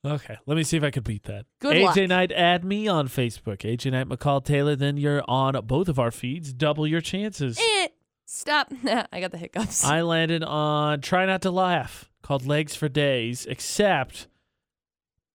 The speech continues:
Speaker 1: it's doggos, starting
Speaker 2: Ah!
Speaker 1: with a Great Dane
Speaker 2: Dogs!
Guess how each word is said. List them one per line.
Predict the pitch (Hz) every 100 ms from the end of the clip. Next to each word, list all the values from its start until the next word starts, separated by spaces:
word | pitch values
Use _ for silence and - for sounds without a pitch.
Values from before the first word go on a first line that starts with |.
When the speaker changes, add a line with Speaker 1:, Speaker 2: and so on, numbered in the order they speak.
| _ -
Speaker 1:
it's | 160 -
doggos, | 170 165 160 143 110 107 - -
starting | - - 151 143
Speaker 2:
Ah! |
Speaker 1:
with | 143
a | 143 139
Great | 127 151 147
Dane | - 147 143 156 - _ 605 622 762
Speaker 2:
Dogs! | -